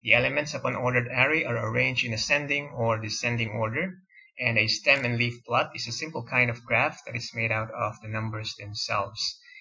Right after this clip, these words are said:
It is a means of displaying the main features of a distribution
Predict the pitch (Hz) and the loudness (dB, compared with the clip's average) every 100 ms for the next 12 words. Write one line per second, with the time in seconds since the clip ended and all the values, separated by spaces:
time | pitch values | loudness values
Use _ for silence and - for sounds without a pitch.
0 | - 139 127 123 127 131 123 117 113 - | -12 -4 -2 0 0 0 -2 -4 -4 -2
1 | 123 123 120 113 143 160 - 143 - 131 | -2 0 0 -2 -2 -4 -8 -4 -2 -2
2 | 113 - 123 117 - 110 123 - 113 110 | -4 -2 -2 -2 -6 -2 -2 -2 -2 0
3 | 110 160 190 | 2 2 -2